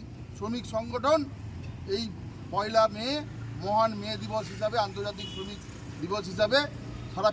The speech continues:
পৃথিবী পালন করে। তার পাশাপাশি আমরা ভারতবর্ষে, আমরা পশ্চিমবাংলায় আজকে উনিশ নম্বর ওয়ার্ডে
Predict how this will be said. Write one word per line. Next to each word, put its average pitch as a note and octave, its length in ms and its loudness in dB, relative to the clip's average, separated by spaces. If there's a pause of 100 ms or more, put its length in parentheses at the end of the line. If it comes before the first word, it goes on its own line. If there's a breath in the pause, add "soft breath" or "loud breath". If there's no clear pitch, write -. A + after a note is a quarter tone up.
পৃথিবী A#3+ 320 6 (420)
পালন A3 220 2 (100)
করে। A#3+ 140 6 (200)
তার G#3 220 2
পাশাপাশি G#3+ 440 0 (380)
আমরা G3 240 2
ভারতবর্ষে, G3 640 -2 (640)
আমরা F#3+ 180 2 (100)
পশ্চিমবাংলায় G#3+ 720 2 (160)
আজকে G3+ 200 -4
উনিশ F#3+ 340 -2
নম্বর G3+ 260 -2
ওয়ার্ডে G#3 300 6